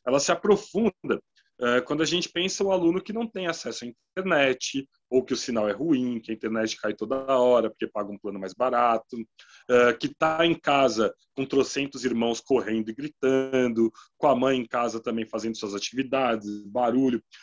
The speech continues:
A gente sabe que na sala já é difícil se concentrar, né? Imagina em casa, com T V, mãe, irmão, vizinho, enfim. Então, a, a, a,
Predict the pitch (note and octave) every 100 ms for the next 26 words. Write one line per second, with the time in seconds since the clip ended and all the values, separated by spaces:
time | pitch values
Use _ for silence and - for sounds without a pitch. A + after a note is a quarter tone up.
0 | - A#2 E3+ E3+ E3 E3 E3+ E3+ - D3+
1 | D3+ C#3 C3+ B2 C#3+ C3+ - C#3 C3+ C#3
2 | C3 D3+ D#3 C#3+ A2 _ G#2+ A#2 G2+ G2+
3 | C#3 C3+ - C3+ B2 F#2 - _ _ -
4 | A2 A#2 F#2+ G#2 C#3 A#2 A2 C3+ B2+ G#2
5 | G#2 B2+ D3 C#3 B2+ G#2+ G#2+ G2+ C#3+ C3
6 | A#2 G2 _ _ - C#3 - C#3+ G#2+ -
7 | _ _ - E3 F3 E3 - D3+ D3 C#3+
8 | C3 B2+ A#2+ A2+ A2+ A2